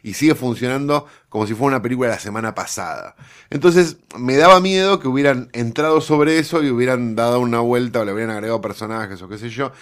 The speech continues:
y que fuera una porquería. La realidad es que Fargo, la serie, ocurre en el universo de Fargo.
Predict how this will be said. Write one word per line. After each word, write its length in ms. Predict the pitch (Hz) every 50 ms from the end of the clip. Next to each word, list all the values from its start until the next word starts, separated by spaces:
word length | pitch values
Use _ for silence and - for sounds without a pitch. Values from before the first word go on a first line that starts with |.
| - - _
y 120 | - 101
que 100 | 95 104
fuera 200 | - 120 120 117
una 120 | 110 110 98
porquería. 480 | 98 90 87 90 87 90 87 82 78 - - - - _
La 160 | - 139 147
realidad 260 | 151 160 175 196 226
es 80 | 208 -
que 100 | - 165
Fargo, 460 | - - 214 202 190 170 151 151 147
la 120 | 143 135
serie, 500 | 123 - 190 175 170 165 165 170 175 170 - - _
ocurre 640 | - - 156 156 - 196 226 240 220 214 214 208 214 -
en 160 | 147 143 143
el 240 | 139 143 143 143 -
universo 840 | - 143 147 143 147 147 156 214 233 214 185 143 - - - 110 104
de 100 | 101 98
Fargo. 800 | 101 - 110 95 90 87 87 87 92 98 120 185 202 - _